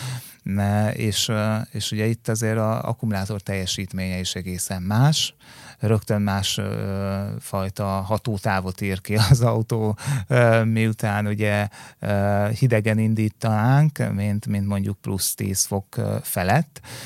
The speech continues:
És ráadásul ugye a fűtés is, ugye, amit, ö, ugye azért használunk, hogy kellemesen, ö, kellemes időt töltsünk az autóban, az is csökkenti ezeket, ez-, ezt a fajta hatótávot. Úgyhogy itt, ö, duplán, ö, mondhatjuk azt, hogy, ö,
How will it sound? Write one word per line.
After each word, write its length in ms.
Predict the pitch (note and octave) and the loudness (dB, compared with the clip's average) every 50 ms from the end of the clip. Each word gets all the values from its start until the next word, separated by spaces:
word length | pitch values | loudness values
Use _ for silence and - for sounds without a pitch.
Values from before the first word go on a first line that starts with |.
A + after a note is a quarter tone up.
| B2 B2+ A2+ - | -8 -8 -8 -2
És 400 | - A#2 A2+ A2 G#2+ G#2+ - - | 0 2 4 4 4 2 2 2
ráadásul 480 | A#2 G#2+ G#2+ A2 A2+ A2 - - A2+ | 2 2 2 2 0 0 0 -2 -2
ugye 420 | A2 G#2 A2+ A2 A2 A2+ A2 A2 C#3 - _ | -2 0 2 2 2 2 0 0 -4 -8 _
a 100 | - A2 | -8 -8
fűtés 580 | - - D3+ D3 C3 - A#2 G#2 G2+ - - | 2 6 6 8 8 6 2 -2 -2 -2 -2
is, 260 | A#2 A#2 C3 C3 - - | -2 -2 -2 -2 -4 -6
ugye, 240 | G#2 G2+ G2+ G2+ | -4 -4 -2 -2
amit, 500 | G2+ G2+ G2+ G2+ G2+ G2 - _ - - | 0 0 0 -2 -2 -4 -6 _ -12 -8
ö, 360 | G#2+ G#2+ G#2 G#2+ G#2 G#2 G#2 G#2+ | -6 -4 -4 -2 -2 -2 -2 -2
ugye 280 | A2 G#2+ G#2 G2+ G2+ | -4 -4 -2 -2 -2
azért 300 | G#2+ G#2+ F#2+ G2 F#2+ F#2+ | -2 -2 -2 -4 -4 -2
használunk, 400 | F#2+ G2 - - G#2 F#2+ F#2+ F#2+ | -2 -4 -2 -2 -2 -2 -2 -2
hogy 140 | F#2+ F#2+ - | -4 -6 -4
kellemesen, 920 | - A2+ A2 G#2+ F#2+ F#2 F2+ F#2 F#2 F#2 - - G2 F#2+ G2 G2 G2 G#2+ - | -2 -2 0 0 0 -2 -2 -4 -4 -4 -4 -4 -4 -2 -2 -4 -4 -4 -2
ö, 760 | - G#2+ G#2 G#2+ G#2+ G#2+ G#2+ A2 - - A2+ C3 - - B2 | -2 -2 -2 -2 -4 -4 -4 -4 -4 -4 -6 -6 -8 -8 -4
kellemes 400 | - A#2+ A2+ G2+ G2 G2 - - | -2 0 0 0 -2 -2 0 0
időt 300 | A#2+ A2 G#2+ G2+ F#2 - | 0 0 0 -4 -4 -4
töltsünk 420 | - G2+ G2 F#2+ - G2+ F#2+ F#2 | -4 -6 -4 -4 -4 -4 -4 -4
az 120 | F#2+ F#2+ | -4 -4
autóban, 480 | G2 G2 G#2+ A#2+ - D3+ C#3 C3 C3+ B2 | -2 -2 -2 -2 0 -2 0 2 2 2
az 280 | A2+ A2 G#2+ G2+ G2 A2+ | 2 0 0 -2 -4 -4
is 220 | F#2+ - - - - - - - - | -6 -6 -6 -8 -10 -14 -18 -14 -6
csökkenti 520 | - B2+ A#2 - - G2 F#2+ - - F#2+ | -4 -4 -4 -2 -2 -2 -2 -2 -2 -2
ezeket, 380 | F#2+ F#2+ G#2 G2+ - G2+ - - | -2 -2 -4 -6 -6 -8 -6 -4
ez-, 340 | G2+ G2+ G#2+ G#2+ G#2 - A2 | -4 -4 -2 -2 -4 -4 -4
ezt 340 | A2 - - G#2+ - - | -4 -4 -2 -2 -2 -2
a 40 | G#2+ | -2
fajta 300 | - - G2+ G2 - G2+ | -6 -6 -8 -6 -4 -2
hatótávot. 600 | F2+ G2+ G2+ - B2+ B2 - C3 C3+ C#3 D3+ C#3+ - C3+ C#3 C3+ A#2 - | -2 -2 -2 -2 -4 0 2 4 4 4 2 0 -2 -8 -10 -10 -8 0
Úgyhogy 260 | - B2+ - B2 B2 | 0 0 2 4 4
itt, 260 | B2 B2 A#2+ A#2 - - | 4 2 0 -2 0 0
ö, 120 | C3 B2+ | 2 2
duplán, 720 | A#2 C3 D3 C#3 - A#2 G#2+ F#2+ F#2 F2+ F2 F2 F#2+ G2 - | 4 4 2 2 2 2 2 4 4 2 2 0 -4 -4 -4
ö, 240 | - G2+ F#2+ G2 G2+ | -4 -4 -2 -2 0
mondhatjuk 580 | G2 G2+ G2 F#2+ - G2 F#2 - - - - | 0 0 -2 -2 -4 -6 -6 -6 -8 -6 -4
azt, 260 | G#2 G2+ G2 - - | -4 -2 -2 -4 -6
hogy, 280 | - G#2 G2 F#2+ G2+ G#2 | -4 -4 -4 -4 -4 -2
ö, 140 | G2 G2 | -2 -2